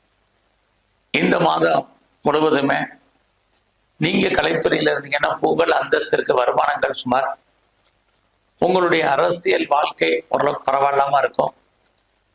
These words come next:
நீங்க ஸ்போர்ட்ஸ்ல இருந்தீங்கன்னா உங்களுக்கு awards and rewards இருக்கு. But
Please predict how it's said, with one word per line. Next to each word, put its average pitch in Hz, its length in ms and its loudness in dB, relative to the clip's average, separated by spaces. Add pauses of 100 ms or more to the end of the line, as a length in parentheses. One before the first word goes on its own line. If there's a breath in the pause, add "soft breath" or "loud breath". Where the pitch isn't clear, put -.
(280)
நீங்க 190 260 2 (520)
ஸ்போர்ட்ஸ்ல 175 600 0
இருந்தீங்கன்னா 139 580 -2 (720)
உங்களுக்கு 135 380 2
awards 143 380 0
and 160 180 -4
rewards 135 380 -2
இருக்கு. 131 240 -2 (1300)
But 139 120 -4